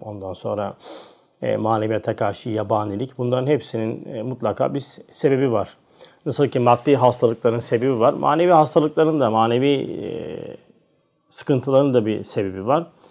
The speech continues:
Fakat maalesef biz maddi hastalıkların sebebini arayıp bunu hemen tedavi etme gayretinde olduğumuz kadar manevi hastalıklarımızın,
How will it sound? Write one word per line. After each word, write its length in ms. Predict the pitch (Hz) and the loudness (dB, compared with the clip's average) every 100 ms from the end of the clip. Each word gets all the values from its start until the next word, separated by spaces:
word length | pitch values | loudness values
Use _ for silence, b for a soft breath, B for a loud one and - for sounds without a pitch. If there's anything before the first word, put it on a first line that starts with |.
| b b b b b - | b b b b b -2
Fakat 240 | 135 139 | 2 4
maalesef 420 | 139 127 - 123 | 4 4 2 -2
biz 80 | 123 | -2
maddi 300 | 123 120 151 | 0 0 4
hastalıkların 580 | 127 120 127 117 123 120 | 2 2 -2 -2 -2 -2
sebebini 420 | 117 120 117 123 | -2 -2 0 0
arayıp 360 | 120 120 123 120 | -2 0 -2 -2
bunu 140 | 120 | -4
hemen 240 | 120 120 113 | -2 -2 -4
tedavi 400 | 120 117 113 113 | -2 2 2 2
etme 280 | 110 120 | -2 -4
gayretinde 460 | 113 113 110 113 120 | 0 0 0 -2 -4
olduğumuz 400 | 107 113 131 131 | -2 -2 -4 -4
kadar 300 | 117 107 156 | -4 -2 -2
manevi 420 | 139 113 113 123 | -2 -2 0 0
hastalıklarımızın, 1000 | 117 120 - 117 113 117 117 113 135 131 | 2 0 -2 -6 -2 -2 -2 -2 -2 -4